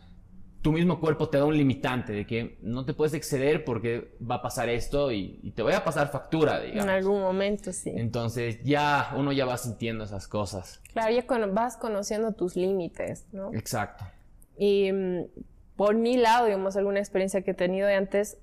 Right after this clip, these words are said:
Speaker 2: sí tenía esta, la típica de que igual me generaba mucha ansiedad, mucha preocupación, digamos, de que ya se acerca Navidad y que van a cocinar en mi casa. En mi casa igual son de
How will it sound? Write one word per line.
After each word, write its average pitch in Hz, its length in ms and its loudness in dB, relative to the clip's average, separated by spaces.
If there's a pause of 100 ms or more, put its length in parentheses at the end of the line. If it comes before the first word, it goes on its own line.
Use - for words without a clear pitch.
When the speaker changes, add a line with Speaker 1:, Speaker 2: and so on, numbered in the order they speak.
Speaker 2:
sí 214 320 0
tenía 190 380 0
esta, 170 400 0
la 180 180 2
típica 190 480 0
de 165 180 -2
que 160 480 -4 (460)
igual 190 400 2
me 180 80 -4
generaba 185 320 0
mucha 196 300 2
ansiedad, 190 640 2
mucha 180 400 -8
preocupación, 175 760 0
digamos, 175 380 0
de 175 140 -2
que 170 260 -6 (600)
ya 208 100 2
se 202 80 -2
acerca 202 340 2
Navidad 202 520 4
y 208 80 2
que 202 100 0
van 190 160 2
a 190 60 -2
cocinar 180 360 -2
en 175 80 2
mi 175 100 -2
casa. 202 600 2
En 180 100 -4
mi 165 60 -4
casa - 240 -4
igual 165 160 0
son 165 240 -8
de 85 360 -8